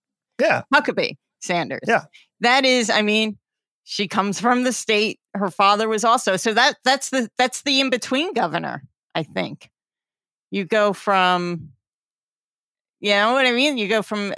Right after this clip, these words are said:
Speaker 2: th-, so the first, uh, Huckabee comes right after, um, Bill Clinton, I, I believe.
Speaker 1: Uh, yeah, I
Speaker 2: But
Speaker 1: think that's right.
Speaker 2: again, it does go to governance. And there is something that even if you have a famous last name in a state, you still have to deliver.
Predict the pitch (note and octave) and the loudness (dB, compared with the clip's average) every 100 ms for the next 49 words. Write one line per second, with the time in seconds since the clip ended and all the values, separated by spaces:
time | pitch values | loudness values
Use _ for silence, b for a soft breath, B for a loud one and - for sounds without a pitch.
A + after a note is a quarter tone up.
0 | F3 - - B3 A3 - C#4 C4+ - A3+ | -8 -10 -4 -4 -4 -2 -2 -2 -6 -2
1 | G3+ A3 A3+ F#3+ G#3 G3 G3+ F3+ G#3 G#3 | 0 0 0 -2 -4 -2 -4 -2 -2 2
2 | G3+ G3 - F3+ _ _ F#3 F3 F3 F3 | 0 0 -4 -10 _ _ 2 2 0 -2
3 | F#3+ F3 - B3 D#3 D3+ D3+ _ - D3+ | -4 -4 -2 -2 -2 -6 -8 _ -16 -10
4 | D#3+ E3 - - b C3 A#2+ B D3 C3 | -8 -8 -12 -18 b -12 -12 B -4 0
5 | - C3 A#2 C4 B3+ D#4+ D#4+ A3 - _ | 0 -2 -10 -6 0 2 2 -2 -10 _
6 | _ _ D#4 B3 F#4 G#4 - F4 C#4 A3+ | _ _ -2 2 0 0 0 0 0 0
7 | A3 G3 F3 D3 - C4 C4+ D4+ - D4 | 0 0 -4 -6 -2 -2 2 0 0 -2
8 | F4+ - - B3+ A#3+ G#3+ G3 F#3+ - - | -2 -4 -2 -2 -2 -4 -2 -2 -4 -4
9 | D4 F4 F#4 D#4 - A#3+ - A3 G#3 G3+ | -4 -2 -4 -4 -4 -4 -2 -6 0 0
10 | G#3+ A3+ - G#3+ G#3 G#3 - F#3+ F#3+ F#3+ | 0 -4 -2 -2 0 -4 -2 0 0 -2
11 | - E3+ E3+ E3+ F3+ - G3 E3+ - - | -6 -6 -4 -6 -6 -4 -4 -4 -6 -4
12 | D#3+ D#3+ _ _ _ _ _ - D#4 G4+ | -4 -6 _ _ _ _ _ -2 -2 0
13 | - - - G4 B4+ G4 E4 - C#4+ A#3 | -4 -6 0 2 2 2 0 0 -4 -2
14 | G#3+ F#3+ F#3+ G#3 D#3 | -2 0 0 0 -2